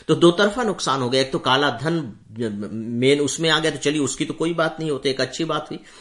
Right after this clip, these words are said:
कि कम से कम काला धन खत्म हुआ और वो main pipeline में आ गया, तो उससे कम से कम economy में एक जान आएगी या प्रोडक्टिविटी बढ़ेगी या जो भी उसके असर होंगे।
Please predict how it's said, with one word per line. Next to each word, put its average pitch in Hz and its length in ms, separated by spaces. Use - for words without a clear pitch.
कि 113 60
कम 120 160
से 123 100
कम - 140
काला 120 260
धन 123 160
खत्म 120 340
हुआ 107 400
और 117 140
वो 120 300
main 123 280
pipeline 127 600
में 131 120
आ 107 160
गया, 110 240
तो 123 140
उससे 127 360
कम 123 200
से 120 160
कम 113 200
economy 113 580
में 120 140
एक 104 260
जान 107 300
आएगी 107 240
या 117 60
प्रोडक्टिविटी 110 680
बढ़ेगी 101 400
या 120 60
जो 139 180
भी 165 100
उसके 151 240
असर 104 340
होंगे। 101 380